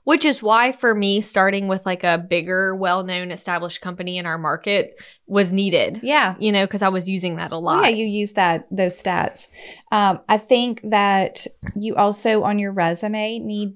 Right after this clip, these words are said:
Speaker 2: to have your bio as if you were, you know, putting a bio on whatever, you know, platform, LinkedIn or Instagram or whatever. Put your bio, tell your story, and then tell us why you're in real estate. Like, "Hey, a little bit about,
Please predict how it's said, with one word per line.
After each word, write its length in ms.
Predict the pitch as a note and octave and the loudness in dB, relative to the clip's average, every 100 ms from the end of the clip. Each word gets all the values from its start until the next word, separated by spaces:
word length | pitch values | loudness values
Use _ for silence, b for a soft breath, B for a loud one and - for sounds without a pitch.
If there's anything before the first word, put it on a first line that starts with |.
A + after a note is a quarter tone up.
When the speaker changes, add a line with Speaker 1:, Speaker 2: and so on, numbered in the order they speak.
| - | -6
Speaker 2:
to 500 | A3+ G#3 G3+ F#3+ F#3+ - | -2 0 0 0 0 -2
have 240 | F#3 F3+ | -4 -2
your 100 | F#3 | -4
bio 580 | F3 F3+ D#3+ D#3 - - - | -2 0 2 2 -2 -4 -6
as 180 | E3+ | -4
if 380 | F#3 F#3+ F#3 - - | -2 -2 -4 -16 -10
you 220 | F#3+ F#3+ | -4 -2
were, 500 | F3+ F3+ F3+ F3 - - | 0 2 2 2 -2 -6
you 140 | F#3+ | -4
know, 180 | F3 E3 | -2 -2
putting 320 | D#3+ F#3 F3+ | -2 -2 -2
a 60 | F3+ | -2
bio 440 | F#3 F3 F3 F3 E3+ | -2 0 0 0 -2
on 360 | E3+ F3+ F3 | -4 -6 -6
whatever, 640 | F3+ F3+ F#3 F#3 F3 F3 - | 0 0 0 0 -2 -4 -8
you 100 | G3+ F3 | -6 -2
know, 180 | E3+ | -2
platform, 680 | E3+ G3 - - D3+ D3+ D3+ E3+ | 0 0 0 -2 -2 -2 -4 -2
LinkedIn 560 | G#3 G3+ G3 F3 D#3+ | 0 0 2 2 0
or 240 | D3 C#3+ D#3+ | -4 -6 -4
Instagram 480 | G#3 G3+ F3+ F3 D#3+ | -4 -4 -4 -2 -2
or 80 | D#3+ | -2
whatever. 300 | F#3 F#3+ - B B B B | 0 0 -2 B B B B
Put 180 | D#4+ F#4 | -2 2
your 80 | G#4+ | 6
bio, 400 | A3+ G#3+ G#3+ A#3+ | 6 6 4 0
tell 240 | - B3+ | 0 2
your 100 | D4+ | 2
story, 520 | D#4+ - G#3 G#3 A3+ - | 0 -2 0 0 -2 -2
and 160 | A3+ | -2
then 160 | A#3+ A#3+ | -2 -2
tell 220 | A#3+ D#4+ | -4 -4
us 120 | F4 | -4
why 200 | G#3 G#3+ | -4 -4
you're 140 | D4 D4+ | -4 -2
in 100 | C4 | -4
real 220 | A#3+ C#4+ | -4 -4
estate. 480 | C#4+ F3+ D3+ - - - _ _ _ _ B3 | -6 -6 -4 -6 -10 -20 _ _ _ _ -2
Like, 220 | A#3+ - | -2 0
"Hey, 220 | F4 G#4+ | 2 2
a 40 | B3 | 4
little 200 | B3+ D4+ | 2 4
bit 120 | D#4 | 4
about, 200 | D4+ | 4